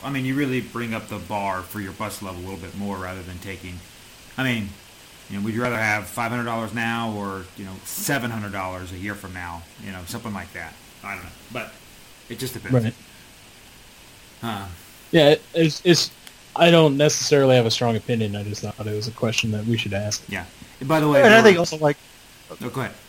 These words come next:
Speaker 3: I also think, yeah, I, th-, I think, too, that, like, Dayton Moore doesn't want a long, drawn-out rebuilding process, so he'll probably want guys, he'll probably prefer guys that are kinda closer to Major League ready that you get in a trade rather than a draft pick that will take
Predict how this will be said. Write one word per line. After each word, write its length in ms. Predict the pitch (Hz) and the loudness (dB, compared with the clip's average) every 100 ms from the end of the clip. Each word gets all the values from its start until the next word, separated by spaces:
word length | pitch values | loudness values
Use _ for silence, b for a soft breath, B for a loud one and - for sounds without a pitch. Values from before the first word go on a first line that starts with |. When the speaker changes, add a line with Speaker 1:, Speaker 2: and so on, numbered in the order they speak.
| 185 | 6
Speaker 3:
I 200 | 175 180 | 8 8
also 220 | 196 165 | 6 0
think, 160 | 170 | 0
yeah, 180 | 165 131 | 4 4
I, 40 | 147 | 4
th-, 140 | 190 | 2
I 100 | 185 | 2
think, 260 | 175 180 - | 2 0 -2
too, 160 | 160 156 | 0 2
that, 240 | 120 110 | 2 0
like, 200 | 117 113 | -4 -2
Dayton 240 | 139 143 123 | 0 0 2
Moore 440 | 127 127 120 113 B B B B B B - 131 | 2 6 6 4 B B B B B B -2 4
doesn't 360 | 143 - 123 | 4 4 0
want 300 | 113 131 127 | 4 6 4
a 220 | 107 107 | 0 -4
long, 240 | 120 131 135 | 2 4 4
drawn-out 440 | 123 127 127 131 - | 4 6 6 4 0
rebuilding 360 | 127 117 123 135 | -4 2 4 4
process, 580 | 131 135 135 151 - - | 8 8 8 0 -4 -12
so 580 | - 131 123 120 113 107 - B B - | -2 2 4 4 2 -4 -8 B B -4
he'll 100 | 131 | 2
probably 380 | 139 151 143 | 6 6 6
want 260 | 131 131 120 | 6 6 6
guys, 380 | 123 123 123 117 | 6 6 6 0
he'll 80 | 131 | 6
probably 240 | 165 147 | 6 6
prefer 340 | 147 - 170 | -2 0 0
guys 320 | 156 131 131 123 | 6 6 6 2
that 100 | 120 | -2
are 60 | |
kinda 240 | 117 131 117 | -4 -6 -4
closer 340 | - 131 131 | -4 -4 -2
to 60 | 117 | 0
Major 240 | 127 120 | 0 0
League 140 | 120 | 0
ready 400 | 113 127 120 117 113 B B | 4 6 6 2 -2 B B
that 80 | - | -2
you 100 | 120 | 4
get 140 | 135 | 4
in 60 | 117 | 4
a 40 | |
trade 400 | 110 190 185 139 | 4 8 10 10
rather 260 | 127 127 123 | 8 4 2
than 160 | 117 117 | 0 -2
a 120 | 113 | -4
draft 440 | 107 104 123 123 - | -6 -4 -2 -2 0
pick 200 | 123 120 | 0 0
that 160 | 110 107 | -4 -6
will 100 | 107 | -2
take 340 | 120 110 - | 2 2 0